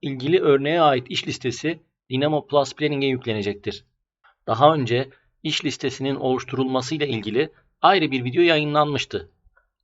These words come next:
Ancak bu örnekte ham madde yarı ürün ve kalıp takım gibi ilave tanımlamalar gerektiğinden bu başlık tekrar açılmıştır. Öncelikle iş listesinden başlayalım.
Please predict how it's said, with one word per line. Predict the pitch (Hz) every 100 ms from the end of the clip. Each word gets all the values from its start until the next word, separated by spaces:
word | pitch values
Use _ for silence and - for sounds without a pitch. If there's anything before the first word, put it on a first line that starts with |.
| -
Ancak | 156 175 170 -
bu | 196
örnekte | 196 131 - 120 143 - _ _
ham | - 165 185
madde | 170 147 160
yarı | 147 147 170
ürün | 127 123 160 _ _ _ -
ve | 117 120
kalıp | 131 170 -
takım | 151 - 190
gibi | 135 123 131 139 _ _ _
ilave | 131 131 131 165 185
tanımlamalar | 156 151 147 147 143 165
gerektiğinden | 170 139 110 - 104 101 117 160 _ _ _ -
bu | 190
başlık | 139 - 147 -
tekrar | 143 123 107
açılmıştır. | 98 101 101 - 107 - - _ _ _ _ _ _ _ _ _ _ _ _ _ _ _ _ _ _ _ _ _ _ _ _ _ _ _ _ _ _ _ _ _ _ _ _ _
Öncelikle | 208 220 135 160 -
iş | 208 -
listesinden | 147 156 - 139 143 120
başlayalım. | 104 - 110 107 104